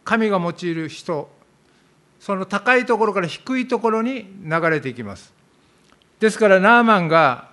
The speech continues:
神の恵みを受け取るためには、エリシャに対して、エリシャの権威を認めて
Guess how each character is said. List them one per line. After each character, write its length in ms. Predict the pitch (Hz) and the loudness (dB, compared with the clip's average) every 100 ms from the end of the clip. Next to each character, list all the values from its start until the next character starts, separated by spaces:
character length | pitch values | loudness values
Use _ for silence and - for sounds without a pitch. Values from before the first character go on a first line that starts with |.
| - | -4
神 240 | 220 214 | 0 2
の 100 | 208 175 | 2 2
恵 100 | 170 | 0
み 200 | 175 175 | -2 -2
を 40 | 170 | -4
受 180 | 165 | -4
け 80 | 170 | -6
取 200 | 165 180 | -4 -4
る 80 | 170 | -4
た 160 | 165 160 | -4 -4
め 120 | 165 | -4
に 120 | 160 | -4
は、 340 | 190 160 - _ _ _ _ _ _ _ _ | -2 -4 -6 _ _ _ _ _ _ _ _
エ 140 | 214 | 2
リ 80 | 220 | 2
シ 100 | - | 2
ャ 80 | 190 | -2
に 120 | 165 | -2
対 240 | 175 175 | -2 -2
し 100 | 147 | -4
て、 220 | - 110 90 _ _ _ _ _ - | -12 -14 -14 _ _ _ _ _ -6
エ 100 | 196 | -2
リ 80 | 202 | 0
シ 100 | 196 | 0
ャ 40 | |
の 120 | 175 | -2
権 280 | 156 208 208 | -2 -2 0
威 60 | 196 | 0
を 100 | 165 | -2
認 240 | 160 214 | -2 -2
め 120 | 220 | 0
て 360 | 202 147 110 - | -2 -4 -6 -12